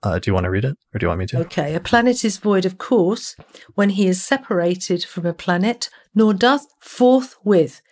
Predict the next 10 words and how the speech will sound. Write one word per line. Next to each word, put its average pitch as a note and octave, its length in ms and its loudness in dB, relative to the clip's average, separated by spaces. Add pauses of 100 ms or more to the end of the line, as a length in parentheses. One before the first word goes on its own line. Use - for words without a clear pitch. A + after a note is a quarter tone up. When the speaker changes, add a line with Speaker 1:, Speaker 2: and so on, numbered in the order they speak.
(320)
Speaker 2:
during A#3+ 360 4
his G3+ 200 -2
being C4 520 2
in B3+ 240 4
that B3 220 2
sign, D#3+ 600 -2 (200)
apply F3+ 920 -2
to G3 260 0
any G3 240 0
other. F3+ 420 0